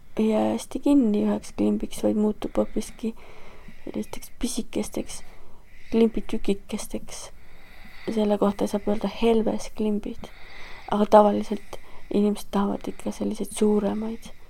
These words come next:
Ja kui ta on nii vedel, siis tuleb natuke jahu juurde panna taignasse ja uuesti proovida. Ja siis ongi nii, et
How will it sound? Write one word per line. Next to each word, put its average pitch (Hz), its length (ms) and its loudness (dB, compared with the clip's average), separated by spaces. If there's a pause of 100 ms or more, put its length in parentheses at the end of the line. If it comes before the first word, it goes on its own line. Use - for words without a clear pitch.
(360)
Ja 202 80 2
kui 208 180 2
ta 214 220 0
on 226 140 6
nii 208 120 4
vedel, 208 320 0
siis - 140 -10
tuleb 208 180 -4
natuke - 380 -4
jahu 214 280 2
juurde 202 460 0
panna 208 320 -6
taignasse 208 640 -6
ja 233 80 2
uuesti 202 580 2
proovida. 220 600 -4 (1900)
Ja 202 120 -2
siis 240 160 -4
ongi 247 280 4
nii, 208 300 0
et - 240 -10